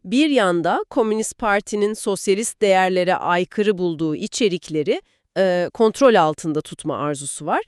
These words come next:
Diğer yanda ise bu sektörün yarattığı muazzam bir ekonomik güç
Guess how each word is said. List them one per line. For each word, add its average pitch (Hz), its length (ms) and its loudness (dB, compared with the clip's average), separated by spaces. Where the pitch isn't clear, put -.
Diğer 403 280 4
yanda 180 400 2
ise 175 320 -2
bu 247 160 -6
sektörün 240 580 -2
yarattığı 214 560 0
muazzam 196 760 0
bir 220 80 -2
ekonomik 170 680 -4
güç 220 280 -6